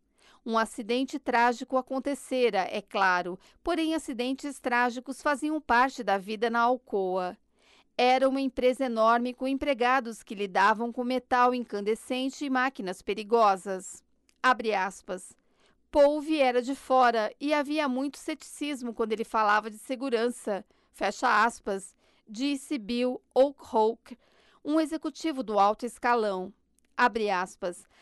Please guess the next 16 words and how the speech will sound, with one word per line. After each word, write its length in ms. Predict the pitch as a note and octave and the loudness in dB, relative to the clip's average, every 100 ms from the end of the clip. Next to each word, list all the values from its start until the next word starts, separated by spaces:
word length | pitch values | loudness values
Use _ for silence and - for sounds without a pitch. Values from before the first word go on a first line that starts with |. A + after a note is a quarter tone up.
| _ | _
"Achamos 540 | - G#3+ - C#4 D4 - | -2 -2 0 0 0 -2
que 80 | D#4 | -6
aquilo 360 | C#4+ D4 C#4+ | -4 -6 -4
ia 160 | C#4 C#4+ | -2 -4
durar 380 | A#3 C4 B3 B3+ | -2 2 2 2
umas 180 | C4 | -4
semanas 600 | C4 C#4 A#3+ B3+ C4 G#3+ G#3 | -2 -2 0 -2 -4 -6 -6
e 60 | |
então 360 | A3 A3 A#3+ A#3 | -8 -4 -2 -2
ele 140 | A#3+ | -4
ia 160 | B3 A#3+ | -2 -2
começar 480 | B3+ B3+ A#3+ B3+ B3 | -2 -6 -2 0 0
a 60 | |
focar 480 | A#3+ C4+ - A3+ A3 | -2 -8 0 0 2
outra 240 | A3+ B3+ | 0 -4
coisa. 600 | B3+ - A#3 A3+ G#3 F#3+ | -4 0 2 2 -4 -8